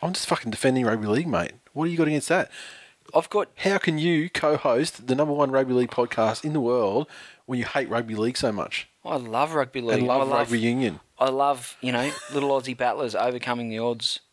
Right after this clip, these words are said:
Speaker 2: Nathan. And how dare you call it a horrible game of rugby league?
Speaker 1: It was, but that's beside the point.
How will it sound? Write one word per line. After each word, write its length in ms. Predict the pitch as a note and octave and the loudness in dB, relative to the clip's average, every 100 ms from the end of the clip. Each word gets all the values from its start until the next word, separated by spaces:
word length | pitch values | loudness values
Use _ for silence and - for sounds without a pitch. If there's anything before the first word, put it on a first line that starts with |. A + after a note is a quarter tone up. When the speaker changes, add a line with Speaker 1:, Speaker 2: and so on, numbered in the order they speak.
| - | -10
Speaker 2:
Nathan. 380 | F#3+ G3+ - D#3+ _ C#3+ - | -2 -2 -2 -8 _ -6 -2
And 140 | D#3+ | 0
how 160 | C#3+ A#2+ | 0 0
dare 200 | A2 A2+ | 0 -2
you 160 | A2+ | -2
call 300 | G#2 G#2+ G#2 | -6 -4 -4
it 60 | G2 | -4
a 80 | F#2+ | -2
horrible 320 | G#2 G2+ G#2 | -2 -2 -6
game 220 | G2+ G2+ | -6 -6
of 60 | F#2+ | -4
rugby 220 | G2+ G2+ | -6 -6
league? 280 | F#2 G#2 F#2+ _ _ _ _ _ _ _ _ _ _ - | -6 -6 -6 _ _ _ _ _ _ _ _ _ _ -2
Speaker 1:
It 120 | C#3 | 0
was, 240 | C3+ A#2 | 4 2
but 140 | - A#2+ | 2 0
that's 160 | A#2 | 0
beside 320 | - - A#2+ G#2 | -2 0 2 2
the 40 | |
point. 280 | - G#2+ | 0 -2